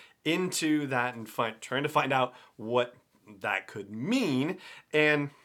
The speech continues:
his I M D B page for Rian Johnson, like, it only lists the Knives Out sequel and that's it. But T Street Productions, which is his production company that he has with his longtime producer, Ram Bergman, Ram Bergman, um,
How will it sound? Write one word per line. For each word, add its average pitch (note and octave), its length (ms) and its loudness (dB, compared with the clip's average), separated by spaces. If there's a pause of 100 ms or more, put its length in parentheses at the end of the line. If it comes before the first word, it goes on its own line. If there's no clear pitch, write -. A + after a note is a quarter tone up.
(300)
his C3+ 180 0
I G#3+ 160 4
M A3+ 120 4
D E3 180 -6
B D#3 160 -6
page G#2+ 340 -4
for - 80 -14
Rian G2+ 300 -6
Johnson, G#2 440 -6
like, A2+ 140 -4
it A#2+ 80 -2
only D3+ 260 2
lists C3+ 240 -2
the B2 120 -6
Knives A#2 280 -2
Out G#2+ 200 -2
sequel G#2 400 -8
and G2 80 -12
that's F#2+ 260 -12
it. A#2+ 160 0 (340)
But B2 320 0
T C#4+ 200 0
Street A#3 320 -2
Productions, C3+ 560 -2
which B2 180 -6
is A#2+ 120 -8
his B2 180 -4
production A#2+ 480 -2
company G#2 320 -6
that G#2 160 -6
he G2+ 80 -6
has G#2+ 260 -2
with G2+ 260 -14
his G#2 440 -8
longtime A#2+ 580 0
producer, G#2 400 -10
Ram G#2+ 300 -4
Bergman, G#2+ 480 -6 (100)
Ram A2 220 -6
Bergman, C3+ 400 -6 (480)
um, C#3 480 2